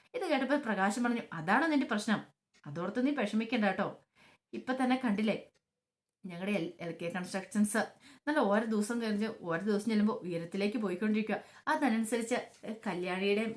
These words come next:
കിരണിന്റെയും കൂടെ ആ കൺസ്ട്രക്ഷൻ കമ്പനി അങ്ങനെ താഴേക്ക് വന്നോണ്ടിരിക്കുക. അധികം വൈകാതെ കമ്പനിയൊക്കെ പൂട്ടിക്കെട്ടി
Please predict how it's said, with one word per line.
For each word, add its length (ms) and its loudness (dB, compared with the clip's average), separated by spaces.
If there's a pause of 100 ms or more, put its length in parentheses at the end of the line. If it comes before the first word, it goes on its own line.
(100)
കിരണിന്റെയും 440 -4
കൂടെ 120 0
ആ 100 -2
കൺസ്ട്രക്ഷൻ 580 -6
കമ്പനി 240 0 (320)
അങ്ങനെ 220 2
താഴേക്ക് 480 0
വന്നോണ്ടിരിക്കുക. 500 -2 (180)
അധികം 360 -6
വൈകാതെ 420 0
കമ്പനിയൊക്കെ 520 -4
പൂട്ടിക്കെട്ടി 560 -4